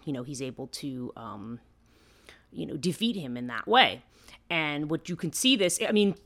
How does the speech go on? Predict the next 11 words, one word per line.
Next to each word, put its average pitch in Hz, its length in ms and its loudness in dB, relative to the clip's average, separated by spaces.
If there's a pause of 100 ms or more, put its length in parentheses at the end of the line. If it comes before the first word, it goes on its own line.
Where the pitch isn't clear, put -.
(160)
for 262 160 10
all 311 140 12
the 240 120 6
other 214 300 8
things 185 540 2
that 147 260 -8
symbolisms 156 600 -2
of 135 160 -8
this 156 160 -4
particular 139 760 -10
mythology, 139 760 0